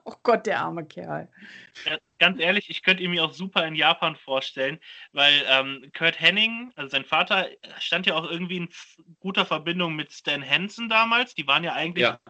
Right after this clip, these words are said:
Speaker 2: ein Aushängeschild auch für den, ähm, fürs Wrestling auch in, im Süden der U S A, soweit ich das im Kopf habe. Ich hoffe, ich sag jetzt nichts Falsches. Ähm,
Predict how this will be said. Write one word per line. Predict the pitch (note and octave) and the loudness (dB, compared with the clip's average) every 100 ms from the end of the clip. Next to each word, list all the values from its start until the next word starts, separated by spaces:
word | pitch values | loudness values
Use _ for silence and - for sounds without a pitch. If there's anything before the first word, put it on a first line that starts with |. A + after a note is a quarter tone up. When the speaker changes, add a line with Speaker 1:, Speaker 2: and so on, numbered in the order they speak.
| - | -16
Speaker 2:
ein | D3+ | -4
Aushängeschild | C#3+ F#3 G3 G3+ G3 G3+ G3+ | 0 4 4 2 2 4 4
auch | F3 | 0
für | - E3+ | -4 -6
den, | D#3 D#3 D3+ - - - - | -4 -6 -6 -14 -16 -16 -4
ähm, | C#3+ C#3+ D3 C#3 | 4 4 2 -6
fürs | - D#3 - | 0 0 2
Wrestling | D#3 - E3+ C#3+ | -2 -2 -8 -6
auch | C#3 | -6
in, | C#3+ | -8
im | C3 | -12
Süden | B2 C#3+ F3 A3 | -8 -6 -4 -2
der | G3+ F#3+ | -2 -2
U | |
S | F#3+ - | -6 -4
A, | F#3+ A3 _ _ _ _ _ F#3+ | -2 -2 _ _ _ _ _ -8
soweit | F#3 | -2
ich | F#3+ | -2
das | G3 G3 | -2 -4
im | G3 F#3 _ | -6 -8 _
Kopf | - G3 - - | -4 -4 -4 2
habe. | G3+ G3 | 2 2
Ich | - | 0
hoffe, | C3+ C#3 | 0 0
ich | B2+ | -6
sag | - C3 | -6 -6
jetzt | C3 | -8
nichts | B2+ - | -12 -4
Falsches. | C#3 D3 G3 G3+ - - - - | -4 -2 -6 -8 -16 -18 -18 0
Ähm, | C3+ C#3 C#3+ D3 | 4 4 2 -8